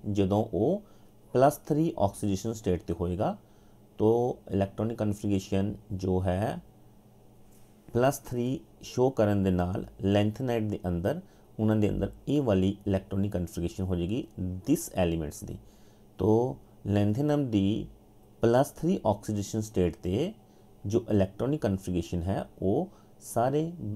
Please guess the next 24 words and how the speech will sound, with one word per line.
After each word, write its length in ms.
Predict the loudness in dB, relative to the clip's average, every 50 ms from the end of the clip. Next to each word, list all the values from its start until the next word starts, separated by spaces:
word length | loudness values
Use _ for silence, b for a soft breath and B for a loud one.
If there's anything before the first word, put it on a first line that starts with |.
| -10 -10 -2 2
ऑर्बिटल 420 | 2 2 4 2 0 0 0 -2 -2
है 200 | -2 -4 -4 -6 -10 -16 -10 -6
ज़ीरो 400 | -6 -4 2 4 4 4 4 2 0
ते 220 | 0 -2 -4 -4 -4 B B B B B -2
एक्स्ट्रा 340 | -2 -2 -2 -6 -6 -6 -6 -6 -6
स्टेबिलिटी 500 | -2 0 0 2 2 0 -2 -2 -4 -6
ते 160 | -4 -4 -6 -6 -8 -6 -2
होंगे। 340 | -2 0 0 -2 -4 -8 -12 B B B B B B B B B -4
एफ 160 | -4 -4 -4 -4 -4
तो 80 | -2 -2
ज़ीरो 280 | 0 -2 -2 -2 -2
तो 100 | -4 -4 -2
पहले 260 | -2 0 0 2 2
ही 160 | 2 0 -2 -4 -4
रहेगा, 480 | -4 -2 -2 0 -2 -2 -2 -4 -6 B B B B B B B B -6
डी 280 | -4 2 4 4 2 2 0
तो 120 | -4 -2 -2
एक 200 | -2 -2 0 0
इलेक्ट्रॉन 580 | 0 0 0 -4 -8 -6 -4 -2 -2 -4 -6 -10 -16 -20 -20 -16 -6 -4
और 160 | -2 -2 0 0
एस 160 | -2 -2 -2 -2
तो 100 | -4 -2
दो 180 | 2 2 2 2
इलेक्ट्रॉन, 520 | 2 0 -4 -6 -4 -2 -2 -2 -2 -4